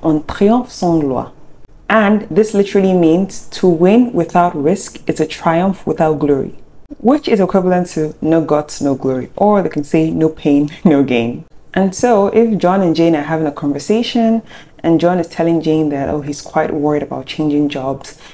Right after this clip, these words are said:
he just wants to stay put where he is, he doesn't want to move anywhere else because he's afraid, Jane could then say, "Success won't come if you're not brave enough to take risks."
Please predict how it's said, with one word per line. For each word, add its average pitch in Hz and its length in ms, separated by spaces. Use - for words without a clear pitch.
he - 140
just 156 180
wants 151 160
to 135 60
stay - 260
put 147 260
where 143 100
he 135 220
is, 139 340
he 147 100
doesn't 147 220
want 147 140
to - 120
move 180 280
anywhere 170 360
else 143 200
because - 360
he's 135 180
afraid, 208 520
Jane 226 600
could 156 240
then 190 240
say, 180 380
"Success 208 500
won't 185 180
come 214 480
if - 200
you're 151 120
not 165 220
brave 151 180
enough 135 300
to 139 60
take - 280
risks." - 480